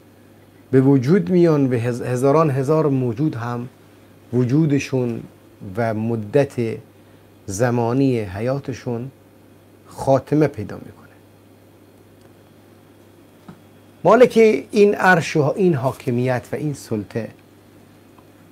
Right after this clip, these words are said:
که خالق هستی هست، بر این عرش او قرار داره، در اختیار او هست این عرش، هیچ احدی هم با او در این عرش شریک نیست.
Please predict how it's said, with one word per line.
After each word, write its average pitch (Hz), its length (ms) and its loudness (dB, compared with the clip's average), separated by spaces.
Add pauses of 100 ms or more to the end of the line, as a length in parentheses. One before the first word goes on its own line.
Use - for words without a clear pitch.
(500)
که 123 500 -2 (480)
خالق 139 460 -2
هستی 113 500 -6
هست، 95 380 -12 (400)
بر 104 100 -10
این 123 380 -6 (460)
عرش 113 420 -10
او - 80 -2
قرار 110 400 -6
داره، 92 300 -16 (800)
در 120 220 -6
اختیار 139 460 -4
او 156 280 -4
هست - 260 -14
این 120 160 -14
عرش، 104 440 -16 (1040)
هیچ 135 380 -2
احدی 143 320 -2
هم 110 360 -6
با 107 180 -8
او 135 140 -8
در 107 160 -10
این 123 240 -12
عرش 123 380 -12
شریک 123 260 -6 (100)
نیست. 123 280 -8